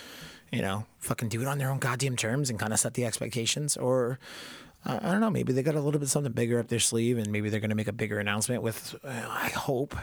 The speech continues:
anyway, a fucking simuldub announcement. And trust me, believe you me, I, I don't want the simuldub announcement, um, because I wanna watch it in English week to week,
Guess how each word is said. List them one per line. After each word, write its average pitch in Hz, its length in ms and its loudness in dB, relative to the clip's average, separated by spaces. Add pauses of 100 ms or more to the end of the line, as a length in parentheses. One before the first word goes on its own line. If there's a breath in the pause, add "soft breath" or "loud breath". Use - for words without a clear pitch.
anyway, 127 480 0
a 143 80 -4
fucking 185 440 0
simuldub 202 500 2
announcement. 120 580 -4
And 113 340 -6
trust - 280 0
me, 104 120 2
believe 107 440 0
you 117 100 2
me, 107 460 0
I, 107 280 -2
I 101 120 0
don't 107 140 -4
want 107 180 -2
the - 80 -2
simuldub 107 460 0
announcement, - 520 -2 (220)
um, 98 440 -2 (180)
because 104 280 0
I 101 60 0
wanna 107 240 -2
watch - 280 -2
it - 80 0
in - 120 -2
English - 340 0
week - 160 -4
to - 80 -2
week, - 300 -6